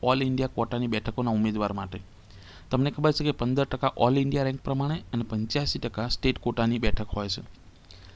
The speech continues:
કે સ્વનિર્ભર આયુર્વેદિક અને હોમિયોપેથિક સંસ્થાની પંદર ટકા all ઇન્ડિયા ક્વોટાની બેઠકો માટે જે વિદ્યાર્થીઓએ બારમું ધોરણ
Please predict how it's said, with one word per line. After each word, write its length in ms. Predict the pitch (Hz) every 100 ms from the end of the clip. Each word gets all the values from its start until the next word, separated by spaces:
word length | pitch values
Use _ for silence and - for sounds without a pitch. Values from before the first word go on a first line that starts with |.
| - -
કે 80 |
સ્વનિર્ભર 600 | 123 - 151 156 147 147
આયુર્વેદિક 560 | 135 120 135 139 143 - -
અને 140 | 117
હોમિયોપેથિક 560 | 107 113 123 139 135 143
સંસ્થાની 520 | 123 113 - 104 101 92 - -
પંદર 300 | 135 147 170
ટકા 380 | 160 110 101 104 - - - 123
all 180 | 139
ઇન્ડિયા 240 | 143 135 135
ક્વોટાની 340 | - 127 123
બેઠકો 340 | 117 107 117 113
માટે 240 | 107 104
જે 200 | 95 175
વિદ્યાર્થીઓએ 680 | 160 117 120 110 104 104 95 92
બારમું 420 | 113 113 127 127
ધોરણ 240 | 117 107